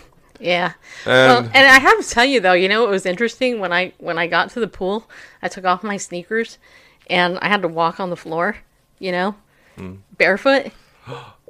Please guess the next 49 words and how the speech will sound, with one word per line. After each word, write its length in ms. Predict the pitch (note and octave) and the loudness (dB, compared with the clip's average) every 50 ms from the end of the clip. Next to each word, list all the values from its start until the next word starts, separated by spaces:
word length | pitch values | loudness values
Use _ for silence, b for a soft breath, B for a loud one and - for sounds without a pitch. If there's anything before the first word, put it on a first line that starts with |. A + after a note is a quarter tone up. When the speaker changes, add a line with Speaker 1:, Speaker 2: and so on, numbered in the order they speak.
| - _ _ _ _ _ _ - | -20 _ _ _ _ _ _ -2
Speaker 1:
And 120 | A#3 A#3+ B3 | 0 2 2
it 140 | C4 B3 | 2 0
hurt. 440 | - - - F#3+ F#3 F3 D3 - - - - - | -2 -2 -2 0 0 0 0 -2 -8 -16 -10 -6
I 60 | G3 G3 | -6 -4
mean, 180 | G3+ G3+ G3 | -2 -2 -2
Speaker 2:
Mm, 20 | G#3 | -2
Speaker 1:
it 200 | A3+ - - - | -4 -6 -6 -6
Speaker 2:
wow. 140 | F#3 - | -4 -2
Speaker 1:
re-, 120 | G3+ G#3 - | -2 -2 -2
it 160 | G#3 A3 - | -2 -2 -4
really 360 | - G3 G#3+ A3+ A#3 A#3 G#3+ F#3+ | -4 -4 -2 -2 0 0 -2 -2
did 180 | F#3+ F#3 F3 | -2 -4 -2
hurt. 220 | E3+ A3 F#3 D#3 C#3 | -2 -2 -2 -2 -2
And 100 | F3 F#3+ | -4 -4
then 100 | F#3+ G3+ | -4 -2
when 120 | G3+ F#3+ | -2 -2
I 80 | F3+ F3+ | -2 0
got 220 | G3+ F#3+ F#3 - | 0 0 0 0
in 40 | F3+ | -2
the 80 | F3 | -4
pool, 540 | E3+ - - G4 A4 A#4 C#4+ A#3+ C#4 C4+ B B B B B B B B | -4 0 4 6 8 10 10 8 6 4 B B B B B B B B
you 100 | - A3 | -4 -2
know, 120 | G#3 G3 | 0 2
I 20 | F#3 | 0
was 140 | F#3 F#3 - | 0 -2 -6
like, 100 | E3+ - | -8 -6
"Oh, 340 | B3 D4 E4 C#4 A3+ F3 C#3+ - _ | -4 -2 -2 -2 -4 -4 -8 -16 _
nothing 320 | - - F3+ F#3+ A3 G#3+ G#3 | -12 -12 -10 -8 -8 -10 -8
is 140 | G3 F#3+ | -10 -8
hurting. 460 | - G3+ F#3 E3 E3+ D#3+ D#3 D#3+ C3+ b b b b b b b b - | -4 -2 -2 -2 -2 -4 -6 -10 -16 b b b b b b b b -6
Yay, 420 | G#3+ A3+ A#3 G#3+ F3 F#3 - - _ - | -4 -4 -4 -4 -6 -10 -12 -12 _ -8
I 80 | - F3 | -8 -6
could 160 | - - G3+ | -2 0 2
<laughs> 100 | G3+ C4+ | 2 2
actually." 340 | - - - - - G4+ G4+ | 2 0 -4 0 2 2 2
Speaker 2:
Mm. 60 | - B B B B B B B B B _ | 2 B B B B B B B B B _
Speaker 1:
But 320 | - C#4 C#4+ B3+ F3 G#3 A#3 | 6 6 8 8 6 6 4
then 220 | C4+ C#4+ C4+ C4 | 4 4 6 4
after 280 | C4 B3+ C#4 - D4+ C#4+ | 4 4 2 2 2 2
about 260 | B3+ G#3+ A#3 - B3+ | 4 4 2 2 2
forty-five 400 | - C4 B3 B3 B3 C4 A#3+ A3 | 2 2 2 2 2 2 2 2
minutes 300 | A3 A3 A3+ A#3 A3+ - | 0 0 -2 -2 -4 -6
of 80 | A#3 | -8
swimming 380 | - - B3 A#3 A3+ A3 G#3 F#3 | -6 -4 -4 -2 -2 -2 -2 0
laps, 420 | F3 E3+ F#3 G#3+ A#3+ B3 - - b b b b b b b b _ - | 2 4 4 4 2 0 -6 -20 b b b b b b b b _ 2
all 100 | G3 G#3+ | 2 2
of 80 | A3 | 2
a 60 | A3 | 0
sudden, 540 | G#3+ - - G#3 G#3 G#3+ A3 B3 B3 C#4 C4+ | -2 -2 0 2 2 2 2 0 -2 -2 -4